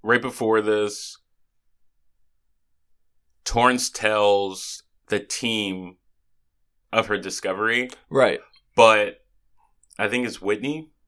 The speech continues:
Speaker 2: Mm-hmm.
Speaker 1: is like, "Look, I don't care.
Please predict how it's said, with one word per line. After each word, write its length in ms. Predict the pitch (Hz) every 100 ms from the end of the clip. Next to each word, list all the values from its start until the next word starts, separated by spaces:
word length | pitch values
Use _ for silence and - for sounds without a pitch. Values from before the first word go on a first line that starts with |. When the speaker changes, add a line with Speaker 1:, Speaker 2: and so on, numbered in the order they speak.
| 131
Speaker 2:
Mm-hmm. 280 | 127 127 120 - _ _ -
Speaker 1:
is 260 | 110 107 101
like, 380 | 104 101 98 98
"Look, 300 | 131 101 - _ -
I 80 | 156
don't 140 | 156 123
care. 320 | 110 92